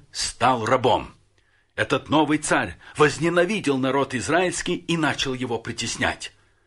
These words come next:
Вышел приказ от фараона, и весь государственный аппарат вошел в действие против народа Божьего. Его изнуряли тяжкими работами,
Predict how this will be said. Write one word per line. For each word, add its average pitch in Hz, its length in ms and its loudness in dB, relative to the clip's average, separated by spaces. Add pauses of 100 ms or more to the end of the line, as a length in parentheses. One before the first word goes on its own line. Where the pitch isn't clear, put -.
(440)
Вышел 233 320 4
приказ - 520 0
от 101 100 -8
фараона, 131 640 0 (120)
и 160 120 0
весь 226 320 0
государственный 170 760 0
аппарат 196 460 -2 (200)
вошел 196 340 4
в 135 100 -8
действие 117 480 -2
против 156 520 -2
народа 127 340 0
Божьего. 98 560 -2 (560)
Его 127 360 2
изнуряли 143 720 -2 (220)
тяжкими 170 520 0
работами, 170 680 0